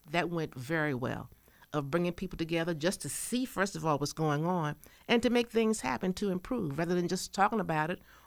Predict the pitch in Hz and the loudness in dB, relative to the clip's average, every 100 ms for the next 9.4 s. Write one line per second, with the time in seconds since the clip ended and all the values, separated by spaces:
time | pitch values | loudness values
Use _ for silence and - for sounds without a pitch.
0 | - 170 160 147 180 214 180 151 - - | 4 4 4 2 4 6 4 2 -2 -10
1 | _ _ - 185 175 180 - 185 208 262 | _ _ 2 4 4 0 -2 -2 0 0
2 | - 143 - 170 160 180 220 214 208 220 | -2 -2 0 4 4 4 4 2 4 4
3 | 208 202 208 208 208 214 220 160 160 160 | 4 2 2 4 4 2 2 2 2 2
4 | 190 202 214 190 170 190 208 202 220 196 | 2 2 0 0 -2 -2 -4 -4 -2 0
5 | 175 175 202 _ _ _ - - 175 185 | 0 -4 -10 _ _ _ -4 2 4 4
6 | 175 170 151 196 247 220 214 208 196 208 | 4 2 6 4 6 4 2 0 4 4
7 | 220 196 170 165 185 - 180 165 170 165 | 4 2 2 2 0 -2 -4 -2 -2 -2
8 | 170 165 156 156 151 147 165 143 131 - | 0 0 0 2 2 2 2 0 -2 0
9 | - 214 143 85 | 4 4 2 -2